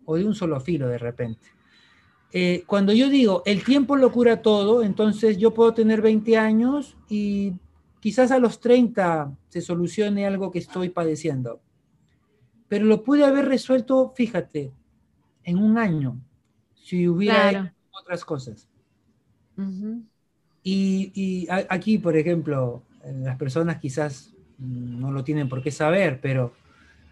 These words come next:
Speaker 1: ah, hay terapias psicológicas que funcionan, eh, por su frecuencia,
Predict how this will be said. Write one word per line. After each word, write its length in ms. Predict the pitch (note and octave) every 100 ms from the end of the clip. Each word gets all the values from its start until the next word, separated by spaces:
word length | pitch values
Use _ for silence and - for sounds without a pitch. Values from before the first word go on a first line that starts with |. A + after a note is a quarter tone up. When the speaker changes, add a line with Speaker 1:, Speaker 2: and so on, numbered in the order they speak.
| _ _ _ -
Speaker 1:
ah, 200 | D3+ C#3+
hay 160 | F#3+ A3+
terapias 560 | A#3+ A#3+ - - F3 -
psicológicas 1200 | E3 E3 G3 G#3 - E3 - D#3 E3 - - - - - - _ _ _ _ _ _ -
que 120 | E3+
funcionan, 920 | - F3+ - A#3 A3+ G#3+ A3 A3+ A#3 - - - - - - - - - - -
eh, 400 | D#3 D3+ D3 -
por 180 | F3 E3+
su 180 | - E3
frecuencia, 1160 | - - G3 F3+ F#3+ G#3+ E3 C3 - C3 A#2+